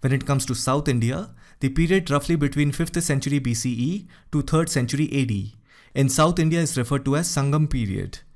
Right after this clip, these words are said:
In ancient time, the Vindhya mountain range was considered as the traditional boundary between North and South India.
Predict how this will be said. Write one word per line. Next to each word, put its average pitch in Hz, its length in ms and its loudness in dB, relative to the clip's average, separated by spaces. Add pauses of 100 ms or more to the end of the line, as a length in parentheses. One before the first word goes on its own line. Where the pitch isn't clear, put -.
(280)
In 131 140 0
ancient 156 400 2
time, 147 240 2
the 127 100 2
Vindhya 143 400 0
mountain 123 380 0
range 123 360 0
was 123 240 -2
considered 147 460 -2
as 135 120 -2
the 135 100 -2
traditional 151 500 -2
boundary 120 380 0
between 113 380 0
North 120 260 -2
and 151 120 -2
South 107 240 -4
India. 92 440 -4